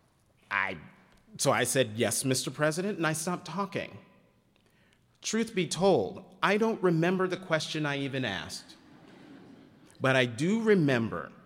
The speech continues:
that he asked the question of himself that I was going to ask him and proceeded to answer it.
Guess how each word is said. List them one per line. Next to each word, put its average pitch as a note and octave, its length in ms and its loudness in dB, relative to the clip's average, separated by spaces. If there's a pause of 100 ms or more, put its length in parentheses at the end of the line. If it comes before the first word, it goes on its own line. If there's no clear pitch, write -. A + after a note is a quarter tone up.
(180)
that C3 160 0
he D3+ 300 -4
asked D#3 480 -4 (120)
the F#3+ 80 0
question D#3 540 -2
of C#3 180 -8
himself C#3 680 -2 (180)
that B2+ 180 0 (100)
I D3 240 2
was F3 160 0
going D#3+ 280 -2
to D#3+ 240 0
ask F3+ 360 -2
him G2+ 460 -6 (280)
and C#3+ 160 0
proceeded C#3+ 540 0
to D3+ 160 -6
answer D3+ 380 -4
it. D2 100 -14